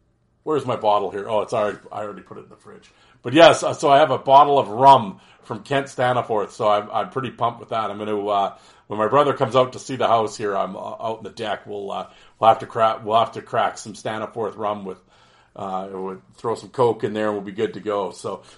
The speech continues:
thank you very much to Kent Staniforth once again. Great guy. I hope to get him back on the show. Um,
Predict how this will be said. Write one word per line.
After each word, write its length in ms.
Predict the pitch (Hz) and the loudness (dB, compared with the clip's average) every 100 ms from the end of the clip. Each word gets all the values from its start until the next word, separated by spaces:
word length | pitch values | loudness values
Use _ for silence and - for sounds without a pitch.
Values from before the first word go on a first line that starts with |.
| _ | _
thank 260 | 143 143 147 | -4 -4 -4
you 80 | 127 | 0
very 200 | 135 127 | 0 2
much 260 | 127 - | 0 -2
to 80 | 120 | -10
Kent 240 | 131 113 | -8 -8
Staniforth 600 | - 117 110 107 120 101 117 | -6 -6 -4 -6 -6 -6 -6
once 220 | 107 - | -10 -10
again. 320 | 98 104 101 | -8 -6 -6
Great 280 | 123 120 117 | -6 -6 -4
guy. 320 | 113 107 104 - - _ | -2 0 -2 -6 -20 _
I 40 | - | 0
hope 180 | 170 214 | 2 2
to 60 | |
get 140 | 185 180 | 2 2
him 100 | 143 | 6
back 240 | 180 180 | 4 4
on 80 | 165 | -2
the 80 | 131 | -4
show. 520 | - 214 160 - - | -2 0 0 -4 -8
Um, 540 | 117 113 113 107 98 | -2 2 2 2 -2